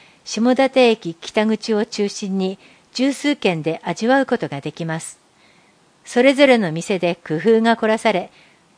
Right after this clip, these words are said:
私たち市民のソウルフードとなっています。伝統の味を受け継いでいく。合併で下館という地名は消えてしまいましたが、ラーメンの名前として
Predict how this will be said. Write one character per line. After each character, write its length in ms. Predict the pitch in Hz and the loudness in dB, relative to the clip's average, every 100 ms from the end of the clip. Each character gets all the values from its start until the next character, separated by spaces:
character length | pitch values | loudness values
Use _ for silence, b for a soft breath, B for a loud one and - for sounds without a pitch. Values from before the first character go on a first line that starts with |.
| _ | _
私 320 | 170 262 277 | -2 0 2
た 140 | - 220 | 0 -4
ち 120 | 185 | -6
市 160 | - | 0
民 240 | 233 196 175 | 0 0 -2
の 200 | 165 - | -4 -6
ソ 280 | - 226 254 | -4 0 2
ウ 60 | |
ル 120 | 269 294 | 2 0
フ 160 | 302 | -2
ー 40 | 269 | 0
ド 140 | 180 | -2
と 140 | 156 | -2
な 120 | 170 208 | -4 -4
っ 40 | |
て 140 | - | -6
い 80 | 139 | -10
ま 140 | 143 156 | -10 -12
す。 220 | - _ _ _ _ _ _ _ _ b b b _ _ _ _ _ _ _ _ | -14 _ _ _ _ _ _ _ _ b b b _ _ _ _ _ _ _ _
伝 240 | 220 254 - | 0 0 2
統 260 | 262 254 | 2 4
の 180 | 247 240 | 2 2
味 220 | 226 226 | 0 0
を 160 | 233 226 | 0 0
受 300 | 202 165 254 | -4 -2 -2
け 0 | |
継 160 | - 277 | 0 -4
い 80 | |
で 100 | 220 | -2
い 100 | 143 | -8
く。 240 | - 131 - _ _ _ _ _ _ _ _ _ _ _ _ _ | -8 -10 -10 _ _ _ _ _ _ _ _ _ _ _ _ _
合 140 | 190 196 _ | -6 -6 _
併 180 | 247 240 | 2 4
で 240 | 240 233 | 2 0
下 300 | - 247 262 | -4 -2 2
館 240 | 269 269 269 | 0 0 -2
と 140 | 262 | 0
い 100 | 254 | 0
う 120 | 262 | -2
地 180 | 254 247 | -2 -2
名 240 | 240 240 | 2 2
は 140 | 233 233 | 2 0
消 200 | 220 208 | 0 -2
え 60 | |
て 100 | 233 | 0
し 140 | 240 226 | -2 0
ま 120 | 240 | 0
い 80 | 233 | 0
ま 120 | 240 | -2
し 60 | - | -2
た 120 | 156 | -4
が、 220 | 165 160 b b b b _ | -2 -4 b b b b _
ラ 200 | 202 262 | 0 2
ー 20 | |
メ 160 | 262 247 | 4 2
ン 80 | 196 | 2
の 140 | 160 | -2
名 160 | 147 160 | -4 -2
前 240 | 190 196 | 0 0
と 160 | - 196 | -2 -6
し 80 | - | -2
て 240 | 180 | -2